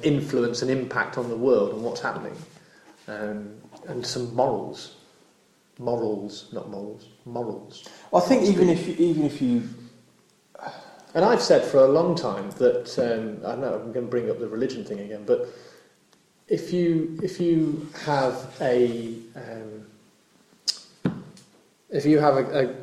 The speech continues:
Speaker 1: a, a guy who's very, very deeply religious, the good thing about that is that he's got a firm set of beliefs, so he knows what he believes in. So therefore, he can just go along his merry little way, and he's, he's very, very happy in his life because he
Speaker 2: See, I'm,
Speaker 1: knows
Speaker 2: I,
Speaker 1: what he believes
Speaker 2: I'm
Speaker 1: in.
Speaker 2: more impressed with people that are,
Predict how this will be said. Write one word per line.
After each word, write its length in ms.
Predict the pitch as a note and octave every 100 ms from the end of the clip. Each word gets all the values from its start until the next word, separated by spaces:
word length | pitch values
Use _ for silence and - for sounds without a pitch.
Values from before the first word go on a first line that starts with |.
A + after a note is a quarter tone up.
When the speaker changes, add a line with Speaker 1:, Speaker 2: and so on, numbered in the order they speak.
| -
Speaker 1:
a, 80 | F3
a 100 | - - - -
guy 180 | F3+ E3
who's 180 | D3
very, 160 | D#3 C#3+
very 120 | C3
deeply 300 | B2 B2+ B2+
religious, 560 | A#2+ A#2 A2+ F2+ - - - - - _ _ _ _ _
the 100 | C#3+
good 380 | C#3 F#3+ F3+ F#3
thing 160 | D#3+ C#3+
about 280 | C3+ A#2
that 260 | C3+ F#2 D#2+
is 120 | A2+
that 120 | - -
he's 200 | C#3+ -
got 240 | D3 -
a 40 |
firm 420 | - - C#3+ C3+ B2
set 240 | C#3+ B2+
of 120 | B2
beliefs, 540 | B2+ C3+ F3 - - -
so 140 | C#3+
he 140 | B2+
knows 380 | C#3 C#3+ D3 B2
what 200 | B2 B2
he 100 | B2+
believes 400 | A#2+ B2+ C3 A#2
in. 120 | G2+
So 140 | - C#3
therefore, 400 | B2+ - C#3+ B2
he 80 | B2+
can 140 | C3
just 180 | B2+ B2
go 160 | C#3+
along 200 | C3 B2+ B2
his 120 | B2
merry 220 | C3 B2+
little 240 | B2 A#2
way, 240 | B2 C3 G2+
and 120 | G2+
he's, 180 | A#2 A2+
he's 200 | C3 A2
very, 280 | B2 C3+ B2+
very 180 | A#2+ A#2
happy 340 | C#3 - B2
in 60 | A2
his 120 | A2
life 300 | B2+ G2 -
because 200 | - B2
he 60 | C3+
Speaker 2:
See, 80 | D3
I'm, 160 | G#3
Speaker 1:
knows 220 | - - D#3+
Speaker 2:
I, 20 |
Speaker 1:
what 100 | B2+
he 60 | B2+
believes 420 | C3 D#3 F3+ -
Speaker 2:
I'm 140 | F3+
Speaker 1:
in. 60 | F#3
Speaker 2:
more 120 | F3
impressed 300 | C#3+ E3+ -
with 140 | B2 G#2
people 240 | A2 A2
that 200 | G2+ G2+
are, 480 | - G#2 G#2 G2 -